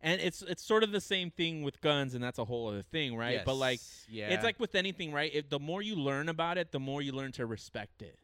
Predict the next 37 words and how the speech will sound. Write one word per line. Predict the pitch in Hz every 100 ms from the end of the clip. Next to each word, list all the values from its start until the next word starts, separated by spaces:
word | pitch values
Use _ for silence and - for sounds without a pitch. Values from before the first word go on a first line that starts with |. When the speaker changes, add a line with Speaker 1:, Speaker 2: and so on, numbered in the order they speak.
| -
Speaker 1:
right? | 123 117
Speaker 2:
Yeah. | 139 139 - -
Yeah. | 139 143 147
Speaker 1:
And |
we're | 135 160
Speaker 2:
Fair | 160
Speaker 1:
not, | 156 143
Speaker 2:
enough. | 131
Speaker 1:
we | 151 226 226
are | 160 156
not | 147 160 170 - -
taught | - 170 165 120 - _ _ _ _ _
at | 139 156 -
sixteen | 175 170 - - 214 156 117 110 127 -
Speaker 2:
To | 143 120
respect, | 113 - - 135
Speaker 1:
th-, | 120 -
Speaker 2:
yeah. | 120 117
Speaker 1:
to |
respect | 165 156 - 180 -
cars, | 226 196 127
right? | 131 139 196 107
Speaker 2:
Yeah. | 104 92
Speaker 1:
We | 139 196
don't | 247 214
learn | 208 208
until | 175 180 160
a |
much | 147 165 190
later | 185 180 151 -
a-, | 131 -
age, | 143 185 143 127 143 - - 135
whether | 135 143 139
through | 135 - 143 139 131
seeing | - 170 165 170 135
accidents | 139 143 156 139 131
happen | 143 135 139 139 131 127